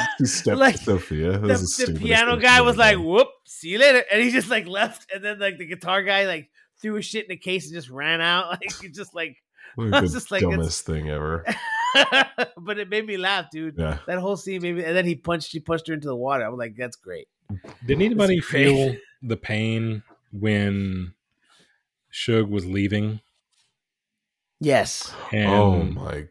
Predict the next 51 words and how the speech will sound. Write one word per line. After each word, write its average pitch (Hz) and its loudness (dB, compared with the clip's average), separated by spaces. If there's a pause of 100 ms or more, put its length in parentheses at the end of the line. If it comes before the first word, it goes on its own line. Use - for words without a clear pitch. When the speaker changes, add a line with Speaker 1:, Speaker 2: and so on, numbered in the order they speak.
(160)
Speaker 1:
God. - -10 (1200)
Speaker 3:
she - 0
approaches 107 -2
the 104 -6
car. 101 -8 (200)
Speaker 1:
Oh, 143 4 (640)
it 131 -8
was 147 0
Speaker 2:
Yeah, 156 4
Speaker 1:
the 139 -4
Speaker 2:
dude. 139 0
Speaker 1:
worst, 151 4
Speaker 3:
And 131 0
Speaker 1:
man. 87 -2
Speaker 3:
you're 147 4
just, 151 0 (400)
you're 143 2
like, 160 4 (360)
"Get 113 -2
in. 113 -2 (380)
Just 123 -8
get 170 4
in. 170 4 (140)
Speaker 1:
Take 143 -2
the 110 -4
Speaker 2:
Just - -6
get 226 -4
in 220 -4
Speaker 3:
Just 214 -2
Speaker 1:
step. - 0
Speaker 3:
get 113 6
Speaker 2:
car. 104 2
Speaker 3:
in. 113 -6 (160)
Speaker 2:
There's 196 -10
Speaker 3:
Please 302 6
Speaker 2:
plenty 233 4
Speaker 3:
just 240 2
Speaker 2:
of - 6
Speaker 3:
get 240 8
in." 247 8
Speaker 2:
room. 214 6
Speaker 1:
He's 139 2
gonna 147 4
Speaker 3:
Just 143 6
Speaker 1:
let 127 6
Speaker 3:
get 180 0
in. - -8
Speaker 1:
you 120 -2
come. 123 0
Speaker 3:
There's 123 2
room. 127 0